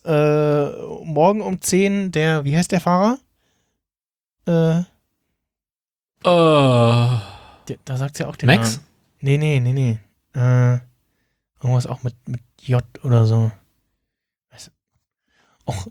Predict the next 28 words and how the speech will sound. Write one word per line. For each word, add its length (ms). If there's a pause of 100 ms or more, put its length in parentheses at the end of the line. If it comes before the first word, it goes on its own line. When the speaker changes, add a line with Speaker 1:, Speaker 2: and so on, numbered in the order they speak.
Speaker 1:
Reddit, 300
warum 140
steht 180
denn 100
das 140
hier 100
nicht 140
auf 120
der, 280 (1300)
auf 160
der 180
Seite 460
mit, 320 (1080)
wie 140
heißt, 560 (1500)
Nick, 160 (240)
nee, 220
Nick 300
ist 200
ja 100
der, 160 (1800)
Chef's 260
Friend 460
steht 280
da 100
nur. 300 (1200)
Warte 160
mal, 160